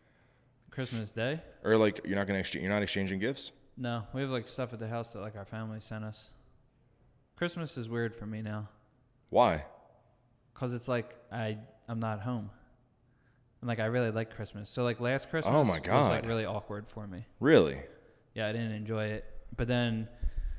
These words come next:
Speaker 1: uh, this year
Speaker 2: 'Cause, yeah, you're very family oriented.
Speaker 1: Yeah,
Speaker 2: And for the
Speaker 1: this
Speaker 2: people that don't know, your family's back on the East Coast.
Speaker 1: And thi-, this year I didn't take any actions.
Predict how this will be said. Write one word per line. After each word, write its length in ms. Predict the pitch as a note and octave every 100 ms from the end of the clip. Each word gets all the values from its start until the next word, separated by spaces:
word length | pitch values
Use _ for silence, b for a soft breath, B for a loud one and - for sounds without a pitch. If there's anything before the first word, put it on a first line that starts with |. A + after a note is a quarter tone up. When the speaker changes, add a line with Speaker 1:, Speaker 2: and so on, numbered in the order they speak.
| B -
Speaker 1:
uh, 240 | A#2+ A2+
this 300 | A2+ C#3+ -
year 460 | C3+ B2+ B2 A#2+ G#2+ -
Speaker 2:
'Cause, 120 | G2+
yeah, 160 | A2+
you're 180 | G2 G#2
very 200 | A2+ A#2
family 320 | G2+ G#2 F#2 E2+
oriented. 560 | G2 F#2+ E2+ D#2+ D#2 -
Speaker 1:
Yeah, 240 | B2+ A#2+ A2+
Speaker 2:
And 80 | F#2+
for 60 |
the 60 | G2+
Speaker 1:
this 60 | A2
Speaker 2:
people 160 | A2+
that 100 | G2
don't 220 | F#2 D#2+ F2+
know, 180 | F#2
your 160 | E2+ E2+
family's 380 | - G2 F2+ E2
back 200 | F2 E2
on 80 | D2+
the 80 | F2
East 120 | -
Coast. 300 | D2 B1+ -
Speaker 1:
And 120 | A#2+
thi-, 140 | C#3 C3
this 260 | C3 B2+
year 100 | C3 A#2+
I 40 |
didn't 240 | A#2+ A#2 -
take 200 | A#2+ A2
any 180 | A2 G2+
actions. 840 | A2 A2 - A2+ A2+ A2+ - -